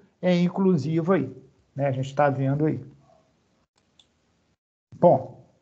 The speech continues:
aí entra num, naquilo que eu falei muito na aula passada,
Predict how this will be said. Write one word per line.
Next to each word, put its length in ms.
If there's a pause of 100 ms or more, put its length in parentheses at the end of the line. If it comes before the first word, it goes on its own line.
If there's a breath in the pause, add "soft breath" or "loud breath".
(760 loud breath)
aí 300
entra 320
num, 260
naquilo 420
que 120
eu 40
falei 280
muito 280
na 100
aula 180
passada, 500